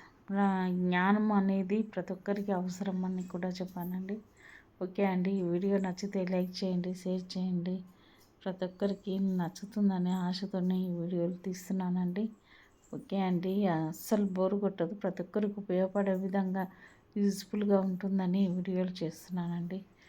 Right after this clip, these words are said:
ఓకే అండి, keep watching. మ్, లైక్ చేయండి, షేర్ చేయండి, సబ్స్క్రైబ్ చేసుకోండి. ప్రతి ఒక్కరు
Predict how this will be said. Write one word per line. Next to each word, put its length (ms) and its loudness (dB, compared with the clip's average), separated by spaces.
ఓకే 220 -4
అండి, 380 2
keep 260 0
watching. 500 -2
మ్, 440 0
లైక్ 360 2
చేయండి, 300 6
షేర్ 440 2
చేయండి, 300 2
సబ్స్క్రైబ్ 720 -4
చేసుకోండి. 540 -2
ప్రతి 180 -2
ఒక్కరు 380 -2